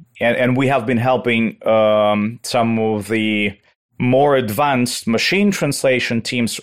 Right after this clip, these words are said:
run their own quality programs for M T, right? So I'm, I'm speaking from experience. What we see uh, is this trend of converging disciplines.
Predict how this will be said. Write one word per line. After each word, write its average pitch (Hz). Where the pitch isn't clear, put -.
run 117
their 110
own 175
quality 131
programs 110
for 110
M 92
T, 160
right? 101
So 104
I'm, 98
I'm 101
speaking 123
from 104
experience. 117
What 131
we 139
see 185
uh, 113
is 131
this -
trend 170
of 165
converging 143
disciplines. 120